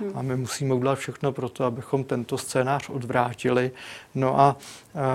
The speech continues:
Speaker 2: dělá se to tak, že vlastně se zvyšují úrokové sazby, aby se přebytečné peníze dostaly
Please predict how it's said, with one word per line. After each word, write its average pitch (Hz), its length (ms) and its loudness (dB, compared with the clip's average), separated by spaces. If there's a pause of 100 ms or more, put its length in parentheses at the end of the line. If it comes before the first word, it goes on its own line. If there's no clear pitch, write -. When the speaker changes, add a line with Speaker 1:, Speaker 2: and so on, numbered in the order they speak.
(240)
Speaker 2:
dělá 131 560 2
se - 180 -4
to 151 140 0
tak, 127 360 0
že 139 160 0
vlastně 131 420 -2
se 139 380 -2
zvyšují 139 500 -2
úrokové 135 580 -2
sazby, 113 640 -2
aby 117 220 -6
se - 160 -2
přebytečné 127 720 -4
peníze 127 420 -2
dostaly 131 400 -2